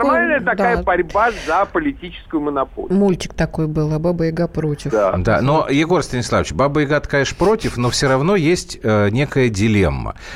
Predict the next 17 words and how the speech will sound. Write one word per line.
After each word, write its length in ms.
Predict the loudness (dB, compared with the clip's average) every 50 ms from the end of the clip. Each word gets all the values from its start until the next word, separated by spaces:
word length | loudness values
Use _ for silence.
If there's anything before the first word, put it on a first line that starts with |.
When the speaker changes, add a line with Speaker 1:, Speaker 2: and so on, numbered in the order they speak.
| -8 -2
Speaker 3:
И 80 | 0
вы, 100 | 2 2 2
кстати 300 | 0 0 -2 -2 -2 -2
говоря, 300 | 0 0 2 2 2 2
начали 380 | 2 0 0 -2 -4 -4 -4
свое 680 | -4 -4 -2 0 2 2 2 4 4 4 4 4 2 2
выступление 640 | 0 -2 -2 -2 -4 -2 0 0 0 0 0 0 -2
сегодня 320 | 0 0 0 0 0 0
именно 260 | 0 0 0 0 -2
с 140 | -2 -2 -2
этого, 320 | -2 -4 -4 -6 -10 -10 -6
потому 380 | -6 -4 -2 0 0 0 0
что 160 | 0 0 2
митинг 540 | 2 2 2 2 2 0 -2 -2 -4 -10 -14 -20 -20 -20 -20 -20 -14 -6
есть 560 | -4 -2 0 2 2 2 2 0 -2 -6 -6 -4
законная 800 | -2 0 0 0 0 0 0 0 0 2 2 2 2 2 2 0
форма 640 | -2 0 2 2 4 4 2 2 2 2 0